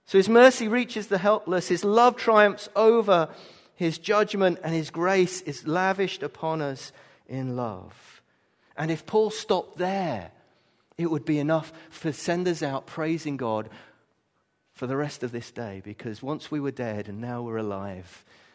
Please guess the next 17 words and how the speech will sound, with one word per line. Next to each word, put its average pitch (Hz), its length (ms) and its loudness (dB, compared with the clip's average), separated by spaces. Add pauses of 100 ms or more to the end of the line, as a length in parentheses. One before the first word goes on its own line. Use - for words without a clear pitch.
(580)
Once 156 240 -4
we 151 80 0
were 156 200 2
lost, 131 640 -4 (380)
now 127 220 -4
we've 117 220 -8
been 110 160 -8
found. 110 240 -8
Once 165 240 -4
we 156 100 -2
were 170 240 2
blind, 156 300 0
but 147 160 -4
now 160 200 -4
we 151 140 -4
can 139 180 -10
see. 151 300 -6